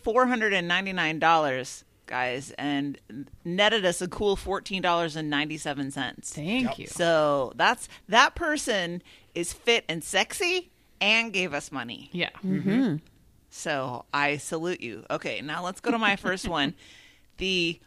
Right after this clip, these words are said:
Speaker 1: Wonder Workshop dash coding robot for kids six plus voice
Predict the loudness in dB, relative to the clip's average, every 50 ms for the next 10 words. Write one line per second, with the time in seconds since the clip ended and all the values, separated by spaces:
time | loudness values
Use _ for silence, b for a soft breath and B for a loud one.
0 | _ _ -12 -4 0 2 2 2 2 2 2 2 0 -2 -4 -2 0 0 0 0
1 | 0 -4 -6 -2 0 2 2 2 0 -2 -6 -4 0 2 4 4 4 4 2 -2
2 | -4 -6 -4 0 2 2 2 2 2 0 -2 -2 0 2 2 2 2 2 2 4
3 | 4 2 2 -2 -6 -8 -8 -8 -8 -8 -6 -2 0 0 0 -2 -4 -6 -8 -6
4 | -6 -6 -6 -8 -12 -12 -8 -4 -2 -2 -2 -2 -4 -8 -8 -4 0 2 2 2
5 | 2 0